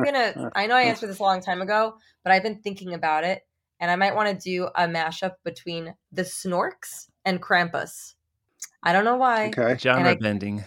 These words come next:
Speaker 3: It's great.
Speaker 1: Genre bending. We're, we're going there. We're just getting
Speaker 2: I like
Speaker 1: full on
Speaker 2: that.
Speaker 1: strange. Um, all right.
Speaker 2: Hmm, hmm.
Speaker 1: So when you look back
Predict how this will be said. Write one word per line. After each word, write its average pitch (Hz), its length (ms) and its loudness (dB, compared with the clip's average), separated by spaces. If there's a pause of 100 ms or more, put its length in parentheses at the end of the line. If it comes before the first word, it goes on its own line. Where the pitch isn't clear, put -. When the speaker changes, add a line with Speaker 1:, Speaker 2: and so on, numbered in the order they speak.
(200)
Speaker 3:
It's - 100 -18
great. 123 240 -6
Speaker 1:
Genre 190 420 4
bending. 160 440 -2
We're, 170 240 -2
we're 175 140 -4 (260)
going 165 120 -10 (200)
there. 160 120 -2
We're 185 160 2
just 185 300 2
getting 160 340 2
Speaker 2:
I 123 40 -6
like 131 180 4
Speaker 1:
full 170 100 0
on 135 60 2
Speaker 2:
that. 123 200 4
Speaker 1:
strange. - 600 -12 (560)
Um, 165 460 2 (760)
all 214 100 12
right. 156 200 10 (100)
Speaker 2:
Hmm, 147 100 -2
hmm. - 140 -4
Speaker 1:
So 175 600 8 (220)
when 240 480 6 (160)
you 247 300 -2
look - 280 -2
back 170 400 6